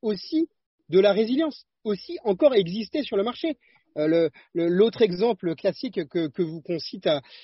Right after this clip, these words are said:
à, à tout le temps, c'est, c'est Nokia sur les téléphones portables. Vous voyez, il y a, il y a, il y a des opportunités claires qui n'ont pas été saisies à une époque et qui font disparaître des entreprises quasiment du jour au lendemain. Et donc, euh,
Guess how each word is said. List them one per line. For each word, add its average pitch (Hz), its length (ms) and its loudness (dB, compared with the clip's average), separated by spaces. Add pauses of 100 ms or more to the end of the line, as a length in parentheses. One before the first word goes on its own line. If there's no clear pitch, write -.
(120)
à, 160 500 -2
à 156 100 -2
tout - 140 -8
le 185 60 -6
temps, 294 180 2
c'est, 170 240 2
c'est 165 220 0
Nokia 202 540 -2
sur 175 120 -6
les 170 80 -2
téléphones 196 320 -4
portables. 269 340 0
Vous - 420 -10
voyez, 226 140 2
il 240 140 -8
y 175 80 2
a, - 80 -2
il 160 80 -10
y 196 40 6
a, 220 180 4
il 180 40 -4
y 202 60 4
a 202 40 6
des 185 200 -2
opportunités 226 560 -6
claires 254 400 0
qui - 100 -10
n'ont 151 80 -6
pas 269 160 4
été 226 240 -4
saisies 220 400 -6 (300)
à 180 100 0
une 180 140 4
époque 262 320 4 (260)
et 196 120 0
qui 240 200 -6
font 202 240 -4
disparaître 240 800 -2
des 180 180 2
entreprises 202 480 0 (580)
quasiment 262 420 4
du 247 140 2
jour 240 160 2
au 247 60 2
lendemain. 262 320 -2 (400)
Et 196 80 6
donc, 220 200 2
euh, 208 140 2